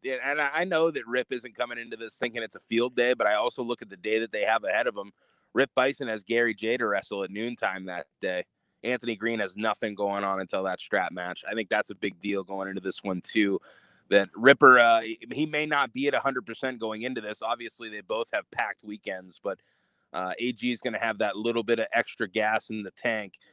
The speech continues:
and he's gonna need it in a match like this, which feels like a Rip Bison specialty. We've only seen one, and Ripper's come out on top of that one against Big Beef last year. So, uh, we'll see if he can keep it rolling.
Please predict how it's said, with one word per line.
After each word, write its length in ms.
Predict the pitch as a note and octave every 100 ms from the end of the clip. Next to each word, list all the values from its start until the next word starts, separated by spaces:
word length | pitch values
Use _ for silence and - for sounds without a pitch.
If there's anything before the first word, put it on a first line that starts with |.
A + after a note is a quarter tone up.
| _
and 40 | A2+
he's 120 | G#2+
gonna 180 | A2 G#2
need 240 | A2+ A#2
it 100 | G#2
in 60 | G#2
a 60 |
match 320 | G#2 G#2+ G#2
like 160 | G2+ F#2
this, 260 | A2 G#2 -
which 180 | G#2 -
feels 340 | A#2+ A#2+ G#2
like 100 | G2
a 60 | G2
Rip 180 | G#2 -
Bison 320 | G#2 G2+ F#2+
specialty. 540 | F2 - G2+ - E2+ F2+
We've 180 | G#2 C3+
only 220 | D#3+ D#3+
seen 280 | - D#3 C#3+
one, 340 | C#3+ D#3+ E3+ _ _ _ -
and 140 | A2+
Ripper's 320 | A#2+ - B2+
come 220 | - B2+ B2+
out 180 | B2+ A#2+
on 200 | C3 C3
top 280 | C3 B2
of 100 | A2
that 180 | G#2+ G#2+
one 180 | G#2+ G#2
against 320 | G2+ G#2 -
Big 220 | G#2+ F#2+
Beef 240 | F#2 G#2 -
last 340 | G2+ F#2+ -
year. 240 | G2 F#2+ E2+
So, 320 | - F#2+ F2+ _ _ _ _ -
uh, 120 | D#2
we'll 140 | G2+ G#2+
see 160 | B2
if 80 | G#2+
he 80 | G2
can 100 | G2
keep 240 | - G#2+
it 40 | E2
rolling. 400 | F#2 G2 F2